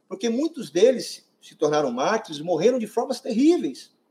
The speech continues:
por amor por aquilo que eles acreditavam. Isso mostra que não era uma experiência sensorial,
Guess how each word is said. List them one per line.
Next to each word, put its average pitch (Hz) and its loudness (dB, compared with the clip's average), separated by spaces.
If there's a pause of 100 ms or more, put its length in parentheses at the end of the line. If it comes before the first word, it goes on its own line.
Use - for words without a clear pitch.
(880)
por 269 2
amor 262 4
por 208 2
aquilo 180 -2
que - -8
eles 156 -2
acreditavam. 135 -8 (500)
Isso 277 0
mostra 269 2
que 262 -4
não 247 4
era 285 4
uma 269 0
experiência 233 -2
sensorial, 233 2